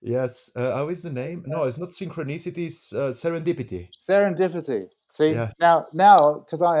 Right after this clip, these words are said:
Speaker 2: am an obsessive man,
Speaker 1: Okay.
Speaker 2: now I'm gonna be thinking about that one. You know, I'm gonna have difficulty structuring my days 'cause I'll be mad about trying to find s-, these people or find sound artists to do stuff.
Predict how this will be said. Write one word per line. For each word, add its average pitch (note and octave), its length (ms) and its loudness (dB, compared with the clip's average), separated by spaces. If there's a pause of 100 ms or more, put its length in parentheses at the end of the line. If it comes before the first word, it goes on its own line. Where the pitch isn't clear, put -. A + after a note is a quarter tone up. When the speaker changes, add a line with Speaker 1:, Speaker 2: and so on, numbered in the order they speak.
Speaker 2:
am D3+ 100 -2
an A#2 80 -6
obsessive G2 460 -10 (520)
man, G2+ 320 -12
Speaker 1:
Okay. A2+ 460 -8 (400)
Speaker 2:
now D#3 320 8
I'm C3+ 160 4
gonna B2 140 -4
be A2+ 120 -4
thinking A2+ 320 -10
about G#2 260 -6
that G#2+ 160 -4
one. G2+ 240 -12
You A#2 60 -8
know, A2+ 80 -6
I'm A2 80 -6
gonna A#2 120 -6
have B2+ 140 -6
difficulty A2+ 680 -10 (420)
structuring - 480 -6
my G#2+ 120 -8
days A2 340 -4
'cause G2+ 140 -14
I'll G2+ 80 -10
be G#2+ 240 -14 (1040)
mad A#2+ 380 -2
about G2 260 -8
trying G#2+ 180 -10
to G2 80 -14
find G#2 300 -10
s-, - 140 -20 (200)
these G#2+ 240 -8
people G#2 400 -12
or G2 300 -8 (100)
find G#2 420 -14
sound G#2 340 -14
artists - 720 -18
to F#2 100 -20
do G2 200 -16
stuff. F2 220 -20